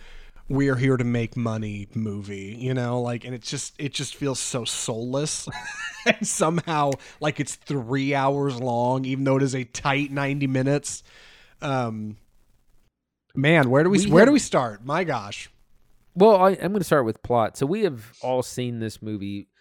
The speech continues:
Speaker 2: before many times. Uh, you know, person A becomes superhuman, and then person B becomes superhuman, and they have to fight each other. Uh, notable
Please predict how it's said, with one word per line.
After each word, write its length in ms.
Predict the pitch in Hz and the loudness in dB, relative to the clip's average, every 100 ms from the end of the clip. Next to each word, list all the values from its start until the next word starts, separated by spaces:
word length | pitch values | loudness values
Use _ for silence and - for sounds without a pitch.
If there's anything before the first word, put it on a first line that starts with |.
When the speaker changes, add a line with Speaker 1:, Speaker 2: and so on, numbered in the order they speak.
| _ _ _ | _ _ _
Speaker 2:
before 640 | 120 110 101 95 92 90 - | -8 -6 -2 -2 -2 -4 -8
many 500 | 110 110 107 104 101 | -12 -6 -4 -4 -4
times. 520 | - 92 85 87 90 - | -6 -10 -10 -14 -16 -12
Uh, 300 | 104 95 95 _ _ _ | -10 -10 -12 _ _ _
you 80 | - | -10
know, 140 | 110 - | -10 -10
person 340 | - 151 - 147 | 0 0 0 -2
A 260 | 120 120 | 0 0
becomes 460 | 113 110 117 107 104 | -2 -6 -8 -12 -12
superhuman, 960 | - - 117 117 - 113 104 101 104 104 _ _ _ _ _ _ _ _ _ _ | -14 -14 -10 -12 -10 -12 -10 -10 -12 -16 _ _ _ _ _ _ _ _ _ _
and 160 | 123 117 | -8 -6
then 160 | 110 | -6
person 360 | 107 120 - 113 | -6 -6 -6 -6
B 240 | 120 120 | -2 0
becomes 500 | 117 101 113 120 113 | -2 -4 -8 -6 -10
superhuman, 880 | - 120 113 95 123 117 117 117 117 - | -8 -8 -8 -10 -10 -8 -10 -14 -16 -16
and 200 | 110 104 | -12 -10
they 80 | 101 | -8
have 160 | 101 - | -8 -10
to 80 | |
fight 260 | 101 87 82 | -10 -10 -10
each 200 | 82 - | -12 -12
other. 440 | 82 82 82 82 | -12 -10 -10 -10
Uh, 500 | 85 85 82 82 82 80 _ _ | -10 -8 -8 -8 -10 -12 _ _
notable 720 | 117 107 104 101 98 98 95 | -8 -8 -6 -8 -6 -8 -10